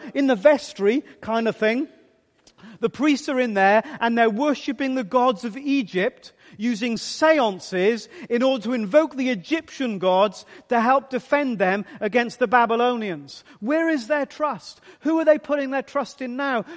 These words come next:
Who are they selling their souls to now? Where is their allegiance now?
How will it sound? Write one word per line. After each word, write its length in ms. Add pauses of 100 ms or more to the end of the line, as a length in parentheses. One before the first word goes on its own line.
Who 180
are 60
they 140
selling 360
their 120
souls 380
to 120
now? 260 (200)
Where 300
is 140
their 200
allegiance 580
now? 320